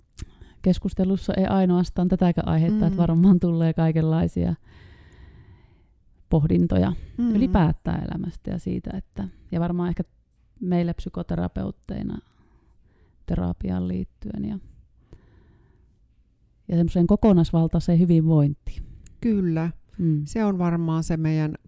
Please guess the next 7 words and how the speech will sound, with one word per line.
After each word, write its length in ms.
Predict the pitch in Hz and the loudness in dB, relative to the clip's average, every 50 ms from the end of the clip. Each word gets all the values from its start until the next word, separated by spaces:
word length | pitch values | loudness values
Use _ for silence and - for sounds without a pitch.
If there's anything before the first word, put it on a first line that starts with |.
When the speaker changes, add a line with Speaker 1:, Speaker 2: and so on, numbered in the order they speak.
| _ - | _ -4
Speaker 2:
kantava 580 | 175 170 165 165 160 147 151 143 139 139 143 | -2 0 0 0 0 -2 -4 -4 -2 -4 -4
teema 500 | - - 151 143 143 147 143 147 143 147 | -2 -2 0 0 0 0 -2 -2 -2 -4
siellä, 520 | 160 - - 151 151 - - 160 160 165 165 - - | -6 -6 -6 -6 -6 -6 -6 -6 -6 -6 -8 -8 -8
että 220 | 175 165 - _ - | -10 -10 -10 _ -12
mitä, 360 | - 165 156 - 156 160 165 - - _ _ _ _ _ _ _ _ - - | -10 -10 -6 -6 -6 -6 -6 -8 -10 _ _ _ _ _ _ _ _ -18 -8
mitä 240 | - 170 - 170 160 | -8 -2 0 0 -2
kaikkea 600 | - - 160 160 160 _ _ - 151 156 151 143 | 0 -2 -2 -2 -2 _ _ -6 -4 -2 -2 -2